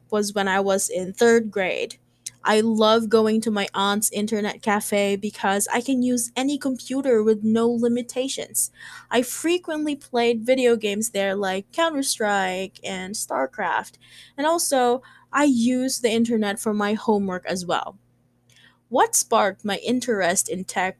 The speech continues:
was in high school. I loved our computer class, and, you know, not to brag, but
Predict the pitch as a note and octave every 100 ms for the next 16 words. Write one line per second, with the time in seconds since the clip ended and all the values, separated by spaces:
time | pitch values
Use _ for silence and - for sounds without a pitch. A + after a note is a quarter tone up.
0 | _ F#3 F#3+ F#3+ G3 G3 - - B2+ -
1 | - - - E3+ F#3 G3 G3 G3 G3 F#3+
2 | F#3+ F3 - F#3+ D#3+ - - F2+ F3+ -
3 | F3+ F3+ F3+ D3 F2+ A3 _ _ - F3+
4 | F#3+ F4 F4 F#4+ F#4+ D#4+ D4 C#4+ C#4+ C#4
5 | _ - - _ _ A#3 G#3+ G3 F#3 F#3
6 | F#3+